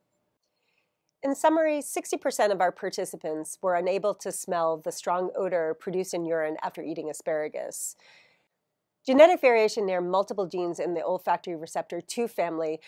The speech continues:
were associated with the ability to smell the strong characteristic odor in urine. Our, our study was focused in a European,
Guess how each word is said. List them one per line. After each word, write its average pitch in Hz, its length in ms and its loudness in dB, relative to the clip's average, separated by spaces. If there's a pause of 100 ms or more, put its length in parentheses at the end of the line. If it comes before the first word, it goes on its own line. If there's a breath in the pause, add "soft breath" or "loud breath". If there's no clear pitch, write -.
(160 loud breath)
were 226 160 8
associated 214 720 2
with 175 200 -2
the 190 100 0
ability 180 460 0
to 196 140 -10
smell 175 360 0
the 160 120 -6
strong 170 640 -2
characteristic 160 720 -4 (500)
odor 180 460 -4
in 185 160 -6
urine. 147 380 -4 (680)
Our, 254 220 8
our 277 160 6
study 294 240 4
was 226 180 4
focused 226 460 2
in 190 260 -2
a 170 60 2
European, 185 920 0